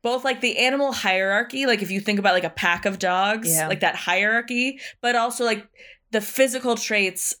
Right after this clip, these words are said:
Speaker 1: are present as well. And so, but it's not like they're, like, living in the woods, like, living like animals. Like, ima-, okay, so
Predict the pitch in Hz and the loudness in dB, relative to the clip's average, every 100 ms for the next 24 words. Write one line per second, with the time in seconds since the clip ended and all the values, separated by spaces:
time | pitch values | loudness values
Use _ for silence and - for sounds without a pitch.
0 | _ 196 196 214 196 190 180 165 165 165 | _ 0 0 -2 0 2 0 0 2 2
1 | 50 50 202 - - - - _ 247 247 | 2 -4 -6 -14 -14 -14 -14 _ 0 2
2 | 269 254 240 240 - _ 214 202 277 285 | 0 0 0 -2 -12 _ -6 0 0 0
3 | 285 330 392 427 415 349 285 233 269 269 | 0 0 2 0 0 0 0 0 0 2
4 | 269 247 202 214 247 240 214 196 220 220 | 2 0 0 2 2 2 -2 0 0 2
5 | 208 196 214 220 190 180 190 - - _ | 0 0 0 2 0 2 0 -2 -14 _
6 | 240 247 262 254 262 240 208 226 202 | -2 2 2 0 0 2 2 0 -2